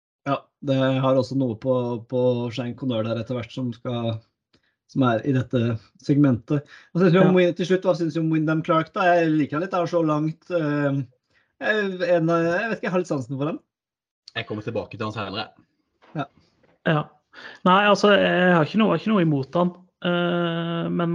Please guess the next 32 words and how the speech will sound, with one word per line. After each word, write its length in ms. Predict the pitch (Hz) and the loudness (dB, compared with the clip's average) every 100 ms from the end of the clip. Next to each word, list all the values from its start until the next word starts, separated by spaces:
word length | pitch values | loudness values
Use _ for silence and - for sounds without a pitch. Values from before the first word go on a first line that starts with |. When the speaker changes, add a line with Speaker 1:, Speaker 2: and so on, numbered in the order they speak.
| 170 - | -4 -4
Speaker 2:
det 80 | 175 | -2
var 80 | 165 | -2
ikke 120 | 175 | -2
han 180 | 147 143 | -2 -2
jeg 140 | 147 | -2
håpet 300 | 156 135 147 | -2 -4 -10
skulle 200 | - 151 143 | -4 0 0
vinne 160 | 139 | -2
av 120 | 147 143 | -4 -2
de, 200 | 143 143 | -2 -2
eh, 320 | 139 139 143 | -4 -4 -6
på 140 | 143 | -8
toppen 240 | 139 143 160 | -10 -2 -2
her. 160 | 165 _ _ _ _ _ _ _ _ _ _ _ _ - | -2 _ _ _ _ _ _ _ _ _ _ _ _ -10
Speaker 3:
Jeg 60 | 117 | -4
har 60 | |
ganske 240 | 131 165 127 | 2 4 2
Speaker 1:
Nei. 20 | |
Speaker 3:
mye 120 | 92 90 | -2 -10
imot 160 | - | -16
han, 140 | 80 - _ - | -18 -18 _ -16
kan 120 | - | -16
jeg 100 | - | -18
si. 180 | _ 170 | _ -4
Speaker 2:
Ok. 160 | 156 147 - _ - | -4 -10 -14 _ -2
Speaker 1:
Oi, 100 | 185 | -2
såpass, 300 | - 135 165 | -4 -10 -8
ja. 60 | 147 | -6
Speaker 2:
Da 140 | - | -8
sparer 420 | - - 196 147 160 | -12 0 2 4 4
vi 100 | |
den. 140 | 160 | 2